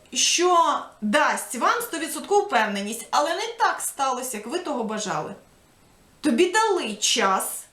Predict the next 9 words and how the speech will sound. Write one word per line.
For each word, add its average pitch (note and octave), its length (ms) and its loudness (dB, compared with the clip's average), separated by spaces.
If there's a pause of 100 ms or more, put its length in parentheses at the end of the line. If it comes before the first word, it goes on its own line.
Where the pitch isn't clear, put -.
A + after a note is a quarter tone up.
(140)
визначитись, A#3+ 1040 -2 (300)
а G3 140 2
далі B3+ 320 2
все. A#3 520 -2
Ви G4+ 160 4
можете C#4 600 2
не A3+ 160 0
визначатись, A3 1160 0
але A3+ 560 2